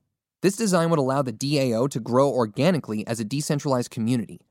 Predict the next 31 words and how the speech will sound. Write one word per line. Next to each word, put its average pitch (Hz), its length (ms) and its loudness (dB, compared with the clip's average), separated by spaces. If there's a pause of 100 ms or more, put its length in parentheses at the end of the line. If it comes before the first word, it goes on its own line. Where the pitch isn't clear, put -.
(160)
allowing 151 340 0
people 160 240 -4
to 139 140 -2
eventually 139 400 -2
delegate 127 500 0
the - 80 -12
task 110 340 -4
of 107 100 -6
filtering 139 360 0
out 127 200 0
who 160 180 2
is 160 80 4
a 123 60 2
member 135 280 2
to 107 160 -6
specialists. - 720 -4 (440)
Although 139 280 6
unlike 185 360 0
in 160 100 0
the 131 80 2
current 208 400 0
system, 107 320 -4
specialists 185 600 -2
can 143 180 -2
easily 156 280 0
pop 139 380 0
in 143 140 2
and 117 140 -2
out 135 160 4
of 117 60 -4
existence 113 460 -2